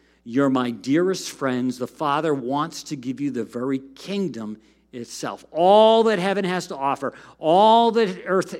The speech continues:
the new heavens and new has to offer. Uh, but, you know, a lot of us live in that first part of verse thirty-two. We're afraid of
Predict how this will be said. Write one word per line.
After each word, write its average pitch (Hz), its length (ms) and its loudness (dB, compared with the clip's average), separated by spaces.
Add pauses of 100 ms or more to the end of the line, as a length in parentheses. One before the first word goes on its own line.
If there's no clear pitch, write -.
(120)
the 165 200 6
new 196 260 4
heavens 143 400 0
and 131 80 0
new 131 120 0
has 120 240 -8
to 135 80 -10
offer. 104 480 -12 (760)
Uh, 131 120 -16 (100)
but, 135 180 -6
you 165 80 -4
know, 151 160 -2
a 147 40 0
lot 147 220 0
of 127 80 -6
us - 200 -8
live 156 160 2
in 156 60 -2
that 135 160 -6
first 143 280 -6
part 139 200 -6
of 117 80 -8
verse 123 200 -6
thirty-two. 127 540 -6 (240)
We're 127 240 0
afraid 143 960 0
of 117 440 -10